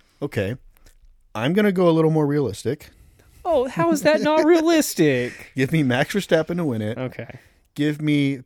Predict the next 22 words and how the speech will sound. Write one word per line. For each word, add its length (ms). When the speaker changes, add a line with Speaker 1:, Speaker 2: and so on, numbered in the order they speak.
Speaker 1:
previous 720
Bahrain 580
Grand 240
Prix 180
winner, 480
Checo 320
Perez, 640
in 160
the 140
other 320
car. 460
That's 200
the 100
fastest 520
car 200
on 120
the 60
grid 440
in 100
second 340
place. 400
Speaker 2:
Okay. 320